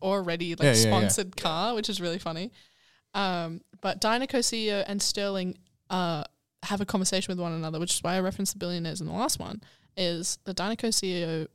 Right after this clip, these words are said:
Speaker 1: I'm very sad I don't remember his name. Um, he says, uh, "We're both billionaires, Sterling. Let's go have a chat."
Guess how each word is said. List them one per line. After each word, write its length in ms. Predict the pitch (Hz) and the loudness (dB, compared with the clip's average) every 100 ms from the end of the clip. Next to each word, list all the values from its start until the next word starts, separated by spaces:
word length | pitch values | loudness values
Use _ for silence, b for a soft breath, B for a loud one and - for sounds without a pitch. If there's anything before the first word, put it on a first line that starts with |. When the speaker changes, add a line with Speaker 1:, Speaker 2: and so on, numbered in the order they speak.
| - | -10
Speaker 1:
I'm 160 | 156 - | -10 -8
very 180 | - 185 | -8 -8
sad 220 | - 90 | -8 -10
I 60 | 92 | -10
don't 200 | 92 82 | -12 -14
remember 320 | 76 76 92 | -14 -14 -14
his 140 | - 156 | -14 -14
name. 280 | - 220 214 B B B B B B B - - | -14 -16 -20 B B B B B B B -20 -4
Um, 440 | 208 190 180 175 - | -2 0 -2 -6 -10
he 260 | 196 220 220 | -8 -4 -2
says, 680 | - 185 175 170 190 - - _ | -2 -2 -2 -4 -4 -4 -6 _
uh, 240 | 190 170 120 | -8 -6 2
"We're 140 | 233 | 4
both 240 | 247 214 - | 6 4 2
billionaires, 520 | 175 139 135 73 220 | -2 -2 -4 -2 0
Sterling. 420 | - 147 - 127 | 0 0 -6 -6
Let's 180 | 185 - | -4 -4
go 100 | 226 | -4
have 160 | 185 170 | -6 -4
a 40 | |
chat." 500 | - - - - | -4 -4 -4 -4